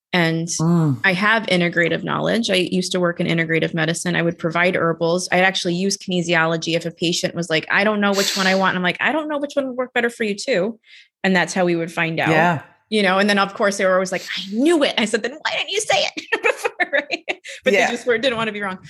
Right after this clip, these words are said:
Speaker 1: Um, but it, but it's true. These, these patients, I, you know, they, they come to me overly medicated, but all they can afford is medication. And they do need some
Speaker 2: Yeah.
Speaker 1: medication. Or, um,
Speaker 2: Yeah.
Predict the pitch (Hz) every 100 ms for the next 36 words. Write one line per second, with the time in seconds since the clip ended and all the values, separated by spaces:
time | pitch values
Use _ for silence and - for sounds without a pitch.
0 | - - _ _ 262 262 233 214 - _
1 | _ - 233 269 254 240 - _ _ _
2 | _ 208 127 110 _ _ _ _ 240 240
3 | 233 226 - 427 247 185 202 - 220 208
4 | 262 269 277 233 202 208 196 190 - 208
5 | 202 202 214 202 208 208 233 233 226 202
6 | - 220 226 226 214 208 220 247 - 208
7 | 190 190 - - _ 226 226 220 214 214
8 | 190 190 196 208 196 190 - - - -
9 | - - 226 226 _ _ _ 214 196 233
10 | 262 214 151 - 135 127 - - - -
11 | - - - 226 - - - _ 208 208
12 | 190 190 - 185 180 180 131 117